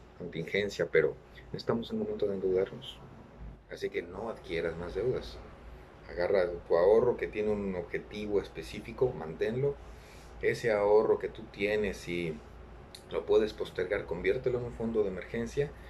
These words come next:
y mete tu tarjeta de crédito bajo siete llaves. Que sea tu última línea de defensa,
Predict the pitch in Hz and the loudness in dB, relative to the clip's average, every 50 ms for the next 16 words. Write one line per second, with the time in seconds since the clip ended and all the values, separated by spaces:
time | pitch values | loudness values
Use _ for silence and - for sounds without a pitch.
0 | - - - - - - 101 95 101 104 107 - 95 - 95 - 90 - - 95 | -18 -18 -18 -18 -8 -4 -2 0 2 2 2 2 0 0 0 -2 -4 -2 -2 -2
1 | - - 85 - 95 92 92 87 - 85 78 76 80 80 78 - - 82 76 - | -2 -2 -2 2 2 2 2 2 0 -2 -2 -2 -6 -8 -10 -8 -8 -8 -4 -4
2 | 78 71 67 - - - - - - - - - - - - - - - - - | -4 -4 -4 -6 -8 -10 -12 -14 -16 -16 -16 -16 -16 -16 -16 -18 -18 -14 -6 -4
3 | 95 - - 120 - - 110 110 127 147 151 147 - 135 110 104 101 101 101 101 | -2 2 2 2 4 4 2 4 4 4 4 4 2 0 0 0 0 0 0 2
4 | 98 90 87 85 82 78 - - 120 123 123 123 - 156 | 2 2 2 2 0 0 -2 -2 -2 -2 -2 -2 -4 -6